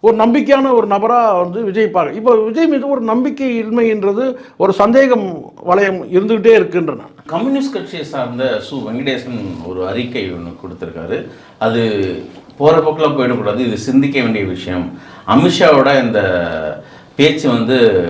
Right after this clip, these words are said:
Speaker 2: கண்டனத்துக்குரியது, இதுக்கு பின்னாடி சங்கிகளின் சதி வேலை இருக்குன்னு ஒரு வார்த்தையை குறிப்பிடுறார். மீண்டும் திருப்பரங்குன்றம் சர்ச்சை சிக்கியிருக்கு. திருப்பரம்-, பரம்-, திருப்பரங்குன்றம் இது ஆயிரங்காலத்து,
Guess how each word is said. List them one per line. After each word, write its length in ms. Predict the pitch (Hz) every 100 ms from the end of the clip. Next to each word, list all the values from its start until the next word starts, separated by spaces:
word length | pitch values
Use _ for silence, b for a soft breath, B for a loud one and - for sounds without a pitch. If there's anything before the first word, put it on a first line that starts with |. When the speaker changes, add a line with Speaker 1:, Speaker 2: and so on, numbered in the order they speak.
| 80 -
Speaker 2:
கண்டனத்துக்குரியது, 800 | 117 135 147 147 110 98 101 117
இதுக்கு 340 | 139 117 127
பின்னாடி 380 | - 131 165 151 147
சங்கிகளின் 400 | 139 165 139 131
சதி 300 | 123 120 143
வேலை 240 | 131 110
இருக்குன்னு 360 | 95 87 127 160
ஒரு 200 | 120 98
வார்த்தையை 440 | 95 - 135 98
குறிப்பிடுறார். 500 | 92 95 92 85 85 - B B B -
மீண்டும் 420 | 139 180 190 170
திருப்பரங்குன்றம் 1080 | 156 160 175 143 123 107 117 131 110 95 90
சர்ச்சை 420 | 98 - 120 101 -
சிக்கியிருக்கு. 760 | 92 - 98 85 95 90 90 - B B B B B B -
திருப்பரம்-, 520 | 180 - 202 180 175
பரம்-, 380 | 160 185 185 170
திருப்பரங்குன்றம் 960 | 180 214 185 170 143 139 120 120 120 135
இது 160 | 135
ஆயிரங்காலத்து, 920 | 123 127 170 175 156 151 147 143 180